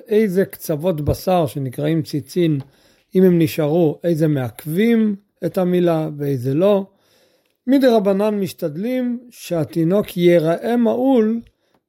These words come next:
גם אם בפועל כבר מלו אותו, כבר סיימו את הפעולה, אבל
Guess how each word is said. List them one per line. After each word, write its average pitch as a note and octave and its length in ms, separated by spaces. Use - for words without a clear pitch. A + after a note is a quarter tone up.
גם F3 160
אם G3 140
בפועל F3+ 440
כבר D#3 360
מלו F#3 520
אותו, C#3+ 560
כבר C#3+ 100
סיימו D#3+ 380
את A#3 100
הפעולה, D#3+ 540
אבל D3+ 360